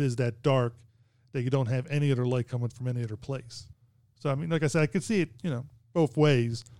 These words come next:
I would have preferred to have seen his face, uh, illuminated a little bit, you know, just so we could see his expressions. Because, again, he was doing such a great job. You just, I'm just curious what emotion, it, what, what, what he was showing during that time. 'Cause I think he was looking out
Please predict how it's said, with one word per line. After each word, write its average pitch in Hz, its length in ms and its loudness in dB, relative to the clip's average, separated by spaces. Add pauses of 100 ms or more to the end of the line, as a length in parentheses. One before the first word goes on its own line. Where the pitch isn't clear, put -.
(300)
I 180 80 6
would 190 100 8
have 160 120 2
preferred 143 480 6
to 143 240 4
have 123 160 2
seen 143 240 0
his 127 200 2
face, 139 380 0 (400)
uh, 139 160 -4 (100)
illuminated 143 600 6
a 131 40 4
little 151 380 6
bit, 127 320 2 (640)
you 147 120 -2
know, 127 120 4
just 135 240 2
so 147 80 2
we 131 120 4
could 123 180 -6
see 139 160 0
his 113 120 -2
expressions. - 640 -4
Because, 120 520 -6
again, 147 380 0
he 123 60 -2
was 143 140 4
doing 151 160 2
such - 160 0
a 135 40 -2
great 131 200 4
job. 143 280 4
You 127 120 -2
just, 123 180 -6
I'm 135 100 -2
just 131 160 -2 (120)
curious 147 400 2 (460)
what 143 240 4
emotion, 139 500 4
it, 127 160 -4
what, 143 260 2
what, 147 160 4
what 160 180 6
he 143 140 2
was 117 120 4
showing 123 580 2 (400)
during 131 240 2
that 120 160 2
time. 135 160 2
'Cause 120 140 2
I 127 40 8
think 214 220 -2
he 170 100 4
was 123 140 4
looking 135 320 0
out 147 240 2